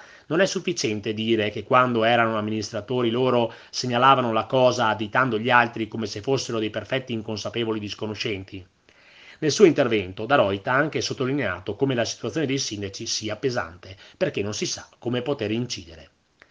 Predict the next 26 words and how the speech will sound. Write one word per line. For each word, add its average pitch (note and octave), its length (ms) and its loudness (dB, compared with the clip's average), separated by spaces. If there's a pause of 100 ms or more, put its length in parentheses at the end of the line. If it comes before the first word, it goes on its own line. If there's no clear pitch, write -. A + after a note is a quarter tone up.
(280)
La C3 80 -6
soluzione D3 640 6
era B2+ 260 6
accogliere C3 540 6
i A#2 100 2
ventiquattro A#2 640 2
migranti B2 480 0
a G#2+ 40 -2
comune C3 420 2
che G#2 100 -6
c'erano A2 400 -2
stati C3 320 -2
proposti? C3 640 -2 (200)
Ad G2+ 140 -10
Agordo G2+ 300 -2
in F#2+ 120 -6
realtà G2 240 -4
ne G#2+ 100 -2
arrivarono G#2 420 -2
soltanto A#2 420 -6
sei, A#2+ 400 0 (220)
si - 180 -10
chiede A#2 260 0
comunque A#2 340 -4
De G#2 100 -4
Bernardin, G#2+ 640 -2